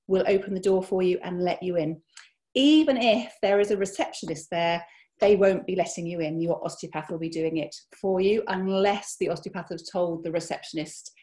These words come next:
that, that, that they can open the door and they're ready for you to be whisked straight into the treatment room. Um, so our receptionists will be then making appointments for you as you come out when they are there.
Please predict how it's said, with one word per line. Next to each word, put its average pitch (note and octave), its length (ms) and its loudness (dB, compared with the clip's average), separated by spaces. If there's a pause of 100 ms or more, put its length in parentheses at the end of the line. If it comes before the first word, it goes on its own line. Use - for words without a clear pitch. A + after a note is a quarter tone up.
(140)
that, - 120 -6 (140)
that, - 120 -10 (320)
that - 180 -4 (180)
they D#3+ 120 -2
can D#3+ 160 -4
open D#3 220 -4
the D#3 60 -4
door D#3+ 340 -4 (320)
and E3 140 -4
they're D#3 160 -2
ready E3 260 -2
for E3 220 -2
you D3+ 180 -2
to D3+ 260 -8
be D3+ 200 -6
whisked - 480 -2 (300)
straight - 600 -2
into F#3+ 200 -4
the F3+ 60 -10
treatment - 400 -6
room. D#3 220 -8 (800)
Um, F#3 420 0 (160)
so A3 260 4
our A3 160 6
receptionists G#3+ 720 -2
will G#3+ 140 2
be G#3 140 4
then G3+ 340 2 (300)
making G#3+ 400 2
appointments G#3 600 0 (140)
for A#3+ 220 8
you F#3 200 2
as F#3+ 300 -2
you F#3 100 -4
come F#3+ 220 -6
out F#3 320 -2 (240)
when F#3 240 2
they F3+ 160 -2
are F3 160 -4
there. F#3 420 -2